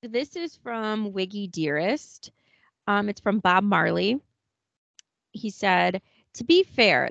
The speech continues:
the Stern fans would have hated whoever Howard introduced as his new girlfriend.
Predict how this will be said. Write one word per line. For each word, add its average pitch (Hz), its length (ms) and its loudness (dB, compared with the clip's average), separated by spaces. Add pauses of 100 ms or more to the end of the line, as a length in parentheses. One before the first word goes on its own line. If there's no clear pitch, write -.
(100)
the 214 100 -8
Stern 285 580 -4
fans 202 520 -2
would 202 120 -2
have 196 80 -4
hated 214 400 0
whoever 208 420 2
Howard 196 380 0
introduced 190 600 -6
as 170 180 -2
his 175 220 -8
new 170 160 -4
girlfriend. 151 640 -4